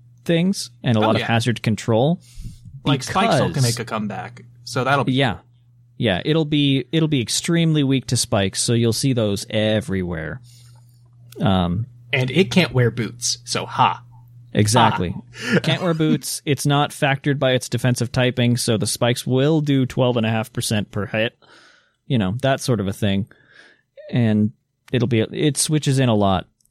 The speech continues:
Speaker 1: especially if you, it, it's a knockoff absorber too. Like, that's something that the tier is desperately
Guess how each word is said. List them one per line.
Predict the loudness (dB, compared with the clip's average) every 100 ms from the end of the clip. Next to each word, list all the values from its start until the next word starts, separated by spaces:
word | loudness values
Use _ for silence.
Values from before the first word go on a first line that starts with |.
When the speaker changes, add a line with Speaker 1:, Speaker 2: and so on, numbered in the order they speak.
| _ -4
Speaker 1:
especially | -2 0 -2 2 2 2
if | 0 0
you, | 2 4 2 0
it, | -2 0
it's | 0
a | 2
knockoff | 2 2 2 0
absorber | 0 0 0 2 0
too. | 0 0 -2 -4
Like, | -2 0
that's | 0 -2
something | 0 0 2
that | 0
the | 0
tier | 0 2 2
is | 0
desperately | 0 -2 0 -4 -2 -4